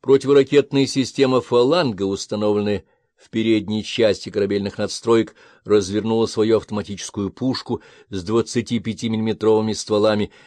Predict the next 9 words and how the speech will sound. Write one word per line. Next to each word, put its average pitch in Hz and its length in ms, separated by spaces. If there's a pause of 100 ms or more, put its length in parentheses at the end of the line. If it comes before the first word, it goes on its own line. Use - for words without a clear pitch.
и 101 80
открыла 110 600
огонь, 101 580
выстреливая 98 800
по - 100
пятьдесят 95 460
зарядов 98 340
в - 20
секунду. - 420